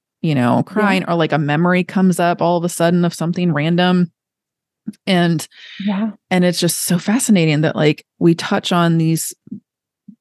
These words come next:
Speaker 1: these points that are just holding on to that emotion, that, that energy, and it's just stuck. And it's like, as we help it just, like,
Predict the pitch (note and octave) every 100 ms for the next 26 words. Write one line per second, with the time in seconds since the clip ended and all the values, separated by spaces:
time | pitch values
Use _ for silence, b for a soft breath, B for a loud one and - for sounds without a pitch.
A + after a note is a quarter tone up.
0 | _ G#3 G#3 - E3+ - - - D4 C4+
1 | G#3 - - F2 - - E3 D#3+ D#3+ -
2 | - - F#3 F3 D#3 D#3 F#3 - D#3 E3
3 | D3+ E3 b b b b b b _ _
4 | _ F3+ D#3+ E3 D#3+ F3+ - E3+ E3 D#3+
5 | D#3+ E3 - - _ - - G3 C#3+ C#3+
6 | - - - E3+ F3 E3 E3 D3+ D3 D#3
7 | - - - D3 - D#3 - - - -
8 | C#3 - - B B B B B B _
9 | F3 D3+ - E3 E3+ - E3+ - E3 E3
10 | C3 - E3+ - A#2+ -